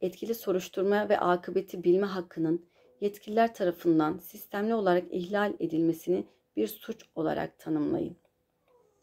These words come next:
Kayboluşunun yirmi yedinci yılında bir kez daha İsmail Şahin dosyasında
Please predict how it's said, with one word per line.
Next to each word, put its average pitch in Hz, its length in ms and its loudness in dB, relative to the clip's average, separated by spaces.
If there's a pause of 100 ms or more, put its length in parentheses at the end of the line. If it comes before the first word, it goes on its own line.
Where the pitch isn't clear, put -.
(600)
Kayboluşunun 214 960 2
yirmi 196 280 2
yedinci 190 460 4
yılında 151 520 2 (500)
bir 247 120 -2
kez 175 380 -4
daha 156 360 -6 (320)
İsmail 214 460 -2
Şahin 202 460 2
dosyasında 160 800 0